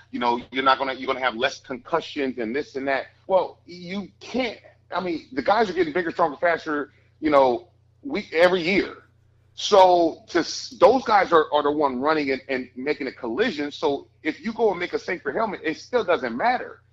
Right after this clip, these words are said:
This is, you can't just, like, go, "Go get in a car crash, but be careful."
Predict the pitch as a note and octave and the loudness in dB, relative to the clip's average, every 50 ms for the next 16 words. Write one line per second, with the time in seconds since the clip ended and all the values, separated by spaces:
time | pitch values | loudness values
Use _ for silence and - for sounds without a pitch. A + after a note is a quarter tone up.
0 | _ _ _ _ _ _ _ _ - A3+ A3+ - A#3 F#3 - - D#4+ D#4 - - | _ _ _ _ _ _ _ _ -4 -4 -4 -4 -6 -6 -6 -6 -10 -10 -10 -10
1 | D#4+ - F3+ - - A#3 A3 G3 - G3+ - F3 F3+ E3+ D#3+ D#3+ D#3 C#3 - - | -14 -14 -12 -6 -2 -2 -2 0 0 -2 0 0 0 0 0 0 -2 -2 -4 -8
2 | - - - - - D3+ F3+ F#3+ G#3 F3 D#3 D3 - - F3+ G3 G#3+ - - E3+ | -20 -20 -8 0 4 4 4 4 4 -2 -2 -2 -2 2 2 2 2 2 2 0
3 | D3+ C#3+ - - B2 A2+ G#2 E4 E4+ - - - G#3+ A3+ - - - - - | 0 0 0 -2 -10 -8 -8 -8 -10 -8 -4 0 0 0 0 -2 -6 -20 -20